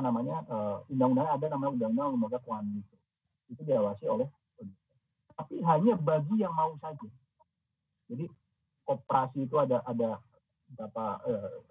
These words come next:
ratus ribu ya, kalau nggak saya bilang juta gitu ya, eh, ada satu jutaan mungkin ya, atau berapa ratus ribu koperasi. Itu yang mau diawasi oleh O J K itu tidak sampai dua ribu, tidak sampai seribu melalui lembaga keuangan. Kenapa O J K tidak mengawasi?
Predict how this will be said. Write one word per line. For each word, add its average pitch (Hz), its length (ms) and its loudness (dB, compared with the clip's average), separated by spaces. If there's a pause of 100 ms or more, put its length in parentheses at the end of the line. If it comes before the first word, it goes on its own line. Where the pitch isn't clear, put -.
(160)
ratus 117 320 -8
ribu 135 320 2
ya, 107 160 0
kalau 107 160 0
nggak - 160 -2
saya 117 80 -6
bilang 110 240 -2
juta - 400 -4
gitu 123 140 -2 (100)
ya, - 20 -2 (920)
eh, 113 160 -12
ada - 160 -8
satu - 240 -12
jutaan 113 480 0
mungkin 131 240 -4
ya, - 160 -8
atau - 160 -4
berapa 104 160 -4
ratus - 400 -4
ribu 110 160 -4
koperasi. - 420 -14 (460)
Itu 165 160 -10
yang 214 240 2
mau 170 320 4
diawasi 143 400 0
oleh 143 240 -4
O 143 80 -6
J 208 160 -10
K 160 160 -4
itu 220 160 -6
tidak 135 160 -4
sampai 180 480 -4 (540)
dua 117 180 0
ribu, 113 320 -4 (160)
tidak 123 140 -2 (100)
sampai 165 160 -8
seribu 107 240 -4 (880)
melalui 117 220 -4
lembaga 110 260 4
keuangan. 104 320 -6 (1200)
Kenapa 254 400 2
O 165 60 4
J 147 180 -2
K 151 80 0
tidak 135 240 0
mengawasi? 113 400 -2